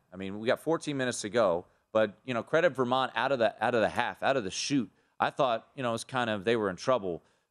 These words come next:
going into the breakdown seven, but they came out of the shoot, they took the, they, they took the lead, and, uh, now sitting at forty to thirty-nine. So Arkansas and Vermont playing out, uh, kind of as we hope for. Uh, hopefully we get, uh, Kansas. Go up, dude.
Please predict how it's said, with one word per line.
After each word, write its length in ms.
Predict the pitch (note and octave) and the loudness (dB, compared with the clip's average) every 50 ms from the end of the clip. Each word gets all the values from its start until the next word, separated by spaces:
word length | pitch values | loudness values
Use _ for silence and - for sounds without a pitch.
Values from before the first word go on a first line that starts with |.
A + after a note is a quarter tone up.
| _ _ - | _ _ -2
going 240 | A#2+ C3+ C3+ C3+ C3 | 0 0 0 0 0
into 220 | C3+ A#2+ - - | -2 -4 -4 -4
the 60 | A#2 | -6
breakdown 540 | G2 E2 A2 A#2 A2+ G2+ - A#2 G#2 G2 F#2+ | -4 0 0 0 0 0 0 -2 -2 -2 -2
seven, 360 | - - - B2+ B2 F#2 F2 D#2+ | -4 0 0 0 0 0 -4 -8
but 100 | E2 D#2 | -8 -8
they 60 | E2+ | -8
came 220 | - A2 A#2+ B2 | -6 -4 -2 0
out 100 | B2+ B2 B2 | 0 0 0
of 40 | A2 | 0
the 60 | G#2+ | -2
shoot, 300 | - - - C3 C3 B2 - _ _ _ _ - | -4 -2 -2 -2 -2 -2 -6 _ _ _ _ -8
they 80 | E2+ | -6
took 220 | - - B2+ A#2+ - | -4 -2 -2 -2 0
the, 120 | - A2+ F#2 - - | -2 -2 -2 -2 -2
they, 280 | G2+ F#2+ F#2 F2+ E2 - _ _ - | 0 0 0 0 -4 -8 _ _ -12
they 80 | E2 E2 | -12 -8
took 200 | - C3 C3+ - | -4 -4 -4 -4
the 60 | - F2 | -4 -8
lead, 480 | E2 G#2 B2 B2 G#2+ F#2 F2 D#2+ F2 - _ _ _ _ - | -4 -2 -2 -2 -4 -4 -8 -10 -12 -16 _ _ _ _ -12
and, 280 | E2+ F2 F2 E2+ E2+ E2+ | -8 -8 -8 -6 -4 -4
uh, 80 | F2 | -2
now 200 | F2+ G2 G#2 G#2+ G#2 | -2 0 -2 -2 -2
sitting 320 | - - A2+ G2 G2 F#2 | -2 -4 -2 -2 -2 -4
at 100 | F2 E2+ | -6 -8
forty 360 | - - - A2+ A2+ A#2+ A#2+ G#2+ | -8 -6 -4 -2 -2 -2 -2 -4
to 100 | F#2+ F2 | -4 -8
thirty-nine. 680 | - - A2 G#2+ G2 F#2 F2 F2+ F#2 F#2+ F2+ D#2+ D2+ D2 | -6 -4 -4 -4 -4 -4 -4 -4 -4 -4 -4 -4 -8 -12
So 300 | - - E2+ D2+ D2 - _ _ _ _ - | -14 -8 -6 -6 -6 -8 _ _ _ _ -2
Arkansas 480 | - B2+ D3 - D3+ B2+ - C#3+ C#3 C3 | -2 -2 0 0 -4 -4 0 0 0 0
and 80 | B2+ G#2+ | 0 -2
Vermont 360 | A#2 A2+ A2+ A2+ B2 B2 - | -2 0 0 0 0 0 -4
playing 340 | - - B2 B2 A#2+ A2+ A2 | -2 -2 0 0 0 0 0
out, 240 | A2+ A#2 C3 - _ _ _ _ _ _ - | 0 0 0 -2 _ _ _ _ _ _ -4
uh, 220 | F#2+ F#2 G2 G2+ | -2 0 0 0
kind 280 | G2+ - C#3 D#3 G3+ B3+ | -2 -4 -6 -6 -4 -4
of 160 | C4+ B3 F3 - - _ - | -6 -8 -10 -14 -20 _ -2
as 340 | B2+ C#3 D3 C3+ A2+ - - | 0 0 0 0 -2 -6 -6
we 100 | - B2+ | -2 -2
hope 320 | G#2+ - - D3+ G3 - - | -2 2 2 0 0 0 -4
for. 340 | - G#3 G#3 A3 A3+ A#3 - _ _ _ _ | -2 0 2 2 2 0 -4 _ _ _ _
Uh, 200 | - G2+ G#2 G#2 | 0 2 2 2
hopefully 440 | G2 G#2+ C#3+ F#3 - - C3+ C3 B2 | 2 2 0 -2 -2 -4 0 2 2
we 140 | A#2 A#2 A2+ | 2 2 0
get, 340 | F#2+ A2+ A2+ A2 - - - | 2 2 2 2 0 0 0
uh, 140 | G#2 F#2+ F#2+ | 0 0 0
Kansas. 560 | - - B2+ C3+ D3 C#3+ G2+ G#2 F#2+ - - | -4 -6 -6 -4 -4 -4 -4 -4 -6 -6 -4
Go 180 | - E3 G3 - | -4 -4 -2 0
up, 280 | - F3+ F#3+ - _ | 0 0 -2 -2 _
dude. 260 | - G2+ A#2 D#3 F3+ | -6 -6 -6 -6 -6